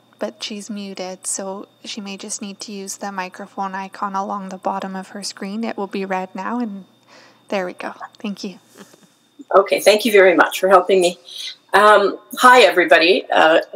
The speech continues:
Speaker 2: good morning, all. Um, and I'm so excited about this, um, safe mobility strategy, Vision Zero, and its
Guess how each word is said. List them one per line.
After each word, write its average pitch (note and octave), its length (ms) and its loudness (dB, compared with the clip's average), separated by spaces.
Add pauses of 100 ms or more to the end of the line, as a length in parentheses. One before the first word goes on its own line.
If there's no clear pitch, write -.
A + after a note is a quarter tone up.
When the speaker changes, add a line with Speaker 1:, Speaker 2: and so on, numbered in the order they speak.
Speaker 2:
good A#3 160 6
morning, G3+ 300 8
all. E3 300 6 (520)
Um, G#3 540 4 (1500)
and G#3+ 340 4 (120)
I'm G#3+ 160 4
so A#3+ 220 4
excited A#3 440 2
about E3 440 4
this, F3 420 4 (140)
um, F3 360 4
safe G#3+ 300 2
mobility F3+ 480 4
strategy, D#3+ 840 2 (460)
Vision G3+ 380 4
Zero, F3 580 6
and F#3+ 260 6
its - 520 4